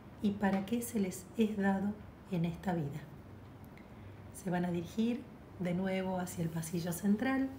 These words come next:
y van a retomar la marcha hacia adelante al encuentro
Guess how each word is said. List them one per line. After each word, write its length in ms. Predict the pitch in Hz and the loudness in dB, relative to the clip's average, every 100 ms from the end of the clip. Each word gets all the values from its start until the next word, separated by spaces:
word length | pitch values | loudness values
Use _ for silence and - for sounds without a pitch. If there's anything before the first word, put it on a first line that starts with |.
| - - - - - - - | -12 -14 -16 -14 -14 -10 -2
y 100 | 175 | 2
van 220 | 175 180 | 4 4
a 100 | 180 | 4
retomar 560 | 170 170 170 185 226 254 | 2 2 4 8 8 6
la 100 | 254 | 4
marcha 500 | 208 185 180 190 175 | 4 4 2 -2 -2
hacia 240 | 170 226 | 0 2
adelante 600 | 214 185 190 185 175 208 - - - - - - - - - - - - - - - - - - - - - | 4 4 2 2 0 -2 -2 -10 -14 -14 -16 -16 -16 -16 -16 -16 -16 -16 -16 -16 -16 -14 -14 -14 -14 -14 2
al 120 | 208 | 6
encuentro 680 | 202 196 233 233 226 226 247 | 8 8 8 8 6 4 0